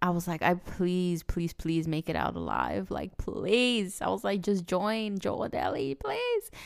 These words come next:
And by the end, by maybe the last ten minutes of the, of the show, of the episode, I mean, the intense last ten minutes, I was so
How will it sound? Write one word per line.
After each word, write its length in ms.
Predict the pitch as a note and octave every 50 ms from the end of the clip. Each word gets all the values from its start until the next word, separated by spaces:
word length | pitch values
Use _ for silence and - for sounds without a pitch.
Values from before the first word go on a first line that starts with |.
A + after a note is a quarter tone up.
| - - - - - - -
And 520 | - G#3 G#3 G#3 G3+ G3 G3 G3 G3 F#3+ - - - - -
by 160 | - G3 G3 G3+
the 200 | G3 G3 F#3+ F#3
end, 480 | F#3 G3+ A3 A3+ A3+ A#3 A#3+ B3 - - - - G#3+
by 260 | F#3 G3 F#3 F3+ F3+
maybe 240 | F3+ F#3 F#3 F#3+ G3+
the 100 | G3+ G3+ F#3+
last 440 | F3 E3 E3+ F3 F3 - - - -
ten 260 | - G#3+ F#3+ F#3 F#3+
minutes 360 | F3+ F3 F3 F3+ F#3+ F3+ -
of 120 | - F3 E3
the, 140 | E3 D#3+ D3+ - - - - -
of 180 | E3+ D#3+ D#3
the 80 | D#3 D#3
show, 560 | - - - - E3+ D#3+ E3 E3+ F#3 A3 A3+ - - - - - - - - - -
of 160 | - F3 F3 E3+
the 140 | F3 E3+
episode, 460 | - D#3 - - F#3+ - G#3+ G#3 G#3+ G#3+
I 80 | G#3+
mean, 500 | G#3 G#3 G#3 G#3+ A3 A#3 A#3 A3+ G3+ F3 F3
the 260 | F3+ E3+ D#3+ E3 - -
intense 1200 | F3+ F3 E3+ E3+ E3+ E3+ - - - - - - - - - - G#3+ G#3 G3+ F#3 E3+ D#3+ -
last 340 | F3 E3 D#3+ D#3+ E3 - -
ten 220 | - E3+ D#3+ E3
minutes, 400 | D#3+ C#3+ C3+ F3+ A3 A3 - - - - - - - - - - - - _ _ - -
I 100 | - F#3
was 140 | G3+ G3+ F3+
so 640 | - - - - G3 F3 E3+ F3 F3 E3+ E3+ E3+ -